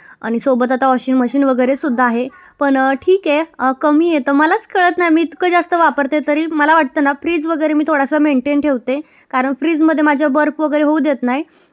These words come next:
आणि त्यामुळे मी लक्ष ठेवत असेल, त्याच्यामुळे बहुतेक कमी येतं. तर, अ, आत्ता ना मला बरेच कमेंट येतात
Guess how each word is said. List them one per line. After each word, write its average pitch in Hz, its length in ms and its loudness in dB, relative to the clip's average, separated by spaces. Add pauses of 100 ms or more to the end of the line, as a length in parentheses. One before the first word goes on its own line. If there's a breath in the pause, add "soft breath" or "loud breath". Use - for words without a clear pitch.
आणि 254 320 -2
त्यामुळे 277 480 2
मी 285 140 2
लक्ष 285 220 -4
ठेवत 285 340 0
असेल, 262 280 -2
त्याच्यामुळे 254 420 2
बहुतेक 247 400 0
कमी 254 220 2
येतं. 254 260 -4 (380 loud breath)
तर, 262 140 0
अ, 262 200 2
आत्ता 285 280 0
ना 302 120 4
मला 311 160 2
बरेच 294 320 0
कमेंट 269 360 0
येतात 247 200 -2